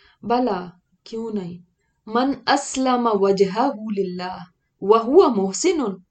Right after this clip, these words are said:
फलहू अजरुहु इंद रब्बिही। किसके लिए है जन्नत, किसके लिए बख्शिश, किसके लिए अल्लाह के यहाँ मकाम? इसकी, इस, इससे कोई फर्क नहीं पड़ता। कोई कहता है, "मैं यहूदी हूँ या मैं ईसाई हूँ।"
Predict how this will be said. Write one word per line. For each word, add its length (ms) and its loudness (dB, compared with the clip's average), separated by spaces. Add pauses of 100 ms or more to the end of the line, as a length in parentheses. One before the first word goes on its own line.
(100)
फलहू 420 -8
अजरुहु 420 -6
इंद 220 -10
रब्बिही। 420 -18 (600)
किसके 420 6
लिए 300 0
है 60 0
जन्नत, 480 -8 (800)
किसके 420 0
लिए 340 -4
बख्शिश, 640 -10
किसके 340 -6
लिए 180 -6
अल्लाह 360 -8
के 120 -14
यहाँ 320 -12
मकाम? 560 -6 (600)
इसकी, 380 -8
इस, 480 -10
इससे 260 -10
कोई 300 0
फर्क 340 -6
नहीं 120 -8
पड़ता। 300 -8
कोई 160 -8
कहता 240 -10
है, 60 -8
"मैं 100 -8
यहूदी 480 -8
हूँ 200 -10
या 140 -6
मैं 160 -10
ईसाई 360 -10
हूँ।" 100 -18